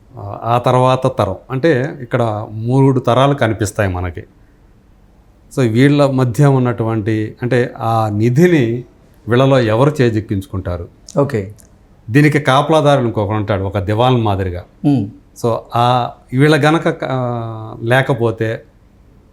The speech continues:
Speaker 1: వా-, వారసులు లేకపోతే ఆ దివాన్కి అది వెళ్ళిపోతుంది అన్నట్లు ఆ కథని అల్లుకున్న విధానం. ఇందులో శ్రీ విష్ణు మల్టిపుల్ క్యారెక్టర్స్ చేశాడు. అంటే ఆ భవభూతి,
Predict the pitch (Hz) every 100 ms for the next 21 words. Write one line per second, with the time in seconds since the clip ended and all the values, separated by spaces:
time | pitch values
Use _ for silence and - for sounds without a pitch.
0 | _ _ - 120 117 110 117 127 139 135
1 | 117 104 98 110 107 202 143 117 127 147
2 | 156 151 165 117 107 107 107 107 98 92
3 | 87 - _ _ _ _ - _ - 120
4 | 139 143 170 120 110 - 110 139 123 117
5 | 117 107 101 98 95 92 - - 117 151
6 | 151 113 135 - - _ _ _ - -
7 | 135 175 175 - 139 120 127 113 104 135
8 | 151 147 160 139 117 - 104 - 92 -
9 | 95 92 _ - 110 139 113 104 98 113
10 | 123 123 120 120